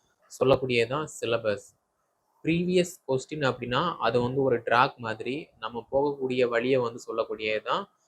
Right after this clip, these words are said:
சில ப்ரீவியஸ் கொஸ்டின்ஸ். ப்ரீவியஸ் கொஸ்டினை படிக்கும்போது தான் வந்து நமக்குள்ளேயே வந்து ஒரு ஐடியா கிடைக்கும், நல்ல நாலேஜ் கிடைக்கும். அதை வந்து நம்ம நல்லா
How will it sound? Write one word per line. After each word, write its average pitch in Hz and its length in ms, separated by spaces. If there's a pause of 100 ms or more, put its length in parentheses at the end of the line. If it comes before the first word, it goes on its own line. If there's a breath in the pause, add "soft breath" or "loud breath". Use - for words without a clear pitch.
(200)
சில 123 280 (440)
ப்ரீவியஸ் 135 480
கொஸ்டின்ஸ். 143 520 (140)
ப்ரீவியஸ் 156 420
கொஸ்டினை 135 420
படிக்கும்போது 120 520
தான் 120 160
வந்து 110 240 (540)
நமக்குள்ளேயே 135 540
வந்து 131 240
ஒரு 123 140
ஐடியா 117 260
கிடைக்கும், 113 380 (240)
நல்ல 120 240
நாலேஜ் 127 340
கிடைக்கும். 113 440
அதை 113 220
வந்து 120 220
நம்ம 120 200
நல்லா 110 280